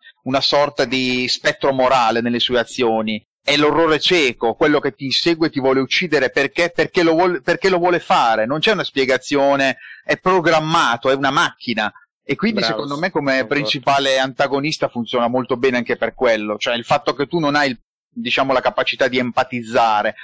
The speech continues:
Speaker 1: non è un Wesker che ha secondi fini, ha altre me-, diciamo, meccaniche da, con cui voler, in realtà non è possibile contrattare, che poi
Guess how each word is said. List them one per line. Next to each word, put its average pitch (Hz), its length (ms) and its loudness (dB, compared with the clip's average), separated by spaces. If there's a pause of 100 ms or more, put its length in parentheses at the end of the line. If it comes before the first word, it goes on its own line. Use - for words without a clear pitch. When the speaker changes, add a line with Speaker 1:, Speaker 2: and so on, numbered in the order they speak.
(100)
Speaker 1:
non 139 120 0
è 160 80 4
un 135 300 0
Wesker 135 760 2 (240)
che 131 420 2
ha 135 160 2
secondi 135 540 0
fini, 139 640 -2
ha 123 160 2
altre 135 300 -2
me-, 127 340 -2
diciamo, 139 400 0
meccaniche 131 760 0
da, 120 380 2
con 139 220 -4
cui 135 280 -2
voler, 127 560 2 (600)
in 151 100 0
realtà 180 680 2
non 127 220 -4
è - 100 -2
possibile 143 600 -2
contrattare, 127 720 0
che 151 140 -4
poi 185 260 0